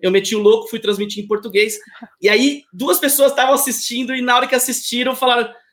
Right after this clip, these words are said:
tavam rolando aí nos bastidores, é um processo de fazer algo aqui no Brasil, numa T V fechada, e, e aí eles tavam analisando, e aí acharam, e não tinha ninguém que narrasse Clash Royale na época,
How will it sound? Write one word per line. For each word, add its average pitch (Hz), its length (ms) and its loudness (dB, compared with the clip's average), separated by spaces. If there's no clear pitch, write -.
tavam 254 280 2
rolando 240 480 4
aí 202 100 2
nos 190 100 -4
bastidores, 190 600 0
é 185 60 0
um 185 80 -6
processo 190 540 -4
de 185 480 -10
fazer 175 300 2
algo 185 240 4
aqui 190 160 -4
no 190 80 -2
Brasil, 180 440 -2
numa 160 240 -2
T 185 140 0
V 160 360 -2
fechada, 180 720 0
e, 175 1080 -8
e 185 80 2
aí 196 140 4
eles 208 120 0
tavam 220 220 0
analisando, 202 720 0
e 156 80 -2
aí 208 220 0
acharam, 269 560 0
e 202 80 2
não 285 160 4
tinha 294 300 2
ninguém 285 460 0
que 262 100 -4
narrasse 196 560 0
Clash 185 380 0
Royale 190 360 4
na 160 120 -2
época, 156 360 -8